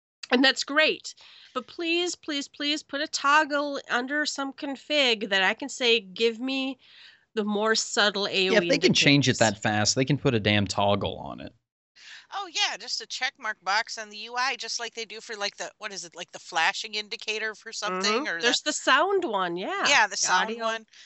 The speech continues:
Speaker 3: Yeah, there's, there's, there's toggles for other things there should be for this as well.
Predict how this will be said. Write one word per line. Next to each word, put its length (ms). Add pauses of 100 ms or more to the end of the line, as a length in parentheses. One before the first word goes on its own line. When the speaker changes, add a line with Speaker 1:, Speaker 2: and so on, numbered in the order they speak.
(180)
Speaker 3:
Yeah, 220
there's, 300
there's, 340 (640)
there's 400 (240)
toggles 500
for 160
other 220
things 380
there 120
should 220
be 120
for 140
this 240
as 140
well. 160